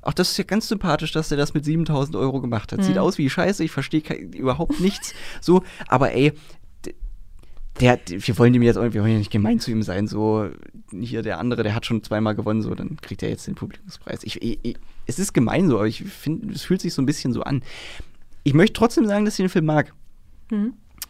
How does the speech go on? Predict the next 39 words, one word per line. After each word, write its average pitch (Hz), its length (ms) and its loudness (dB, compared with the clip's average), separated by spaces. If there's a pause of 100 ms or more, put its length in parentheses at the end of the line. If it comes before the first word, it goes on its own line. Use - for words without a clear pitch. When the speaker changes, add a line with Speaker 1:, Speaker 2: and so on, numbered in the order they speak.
Speaker 1:
Äh, 127 120 4
ich - 180 -2
find 175 320 0
den, 156 400 4
ähm, 135 460 2 (440)
also 123 180 -2 (240)
das - 140 -4
Bild 175 180 0
sieht 147 120 -4
kacke 175 260 -4
aus, 143 180 0
aber 110 180 -6
das - 160 -10
Color 156 220 -4
Grading - 260 -4
ist - 100 -10
irgendwie - 220 -6 (120)
cool. - 360 -6
Ich - 140 -18
mag 156 140 -10
die - 80 -12
Farben 131 300 -8
so - 140 -8
orange 151 420 -4
und 143 140 -8 (160)
grün 170 540 -2 (180)
und 170 200 -12
so. 175 100 -12
Das 160 180 -12 (220)
hat 160 140 -12
mir 123 60 -4
gefallen. 143 360 0 (420)
Und 143 320 4
ich 131 180 -2
mag 135 300 2
auch - 180 -2
die - 200 -6
Idee, 127 600 2 (640)
also 127 320 2